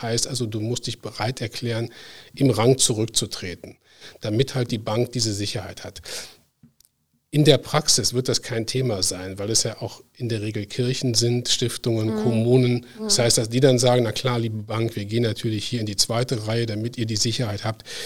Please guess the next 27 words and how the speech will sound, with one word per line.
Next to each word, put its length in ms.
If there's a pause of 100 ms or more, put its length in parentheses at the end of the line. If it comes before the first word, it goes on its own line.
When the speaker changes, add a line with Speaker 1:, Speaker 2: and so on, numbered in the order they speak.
(300)
Speaker 1:
Das 240
ist 200
auch 160
ein 160
Grund, 320
warum 240
du 180
wenig 400
Privatleute 640
finden 460
wirst, 260
die 60
das 180
machen. 300 (120)
Warum 220
soll 140
ich 140
mein 160
Grundstück 560
über 240
hundert 260
Jahre 200
vermieten 680 (640)
mit 320
diesen 220
Einschränkungen? 960 (320)
Ähm, 640